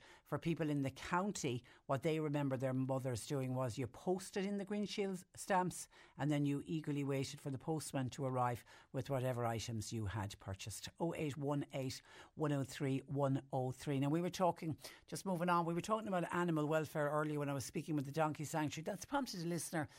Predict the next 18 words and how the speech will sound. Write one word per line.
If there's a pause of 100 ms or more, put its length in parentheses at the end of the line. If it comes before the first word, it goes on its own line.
(240)
and,
and
we'll (380)
put
this
out
there
to
see
what
others
think. (880)
Uh, (280)
talking
of
animal
welfare,
um,